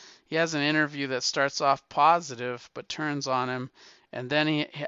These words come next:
has his team asked him to stop being the leader because of his sloppiness. Uh, Nothing Man, uh, goes after Inferno chick who's burning down a children's hospital. Inferno recognizes him.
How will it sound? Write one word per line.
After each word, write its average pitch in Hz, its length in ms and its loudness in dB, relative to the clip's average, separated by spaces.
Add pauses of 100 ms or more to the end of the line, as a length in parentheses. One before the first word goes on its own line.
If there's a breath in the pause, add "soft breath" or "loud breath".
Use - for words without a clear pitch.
has 135 340 0
his 123 240 -8
team 147 420 -4
asked 123 460 0
him 131 200 -6
to 120 60 -12
stop - 480 0
being 123 300 -6
the 113 80 -8
leader 113 480 -8 (320 loud breath)
because 127 360 -10
of 110 100 -12
his 110 160 -6
sloppiness. 110 960 -4 (420 loud breath)
Uh, 127 320 2
Nothing 143 420 0
Man, 147 600 2
uh, 120 220 -4
goes 127 280 -8
after 127 340 0
Inferno 135 600 -2
chick 131 320 -4
who's 120 220 -12
burning 135 400 -2
down 127 480 0 (400 loud breath)
a - 80 -10
children's 139 500 -4
hospital. 135 800 0
Inferno 139 760 -2 (500 loud breath)
recognizes 135 1000 -2
him. 139 380 -4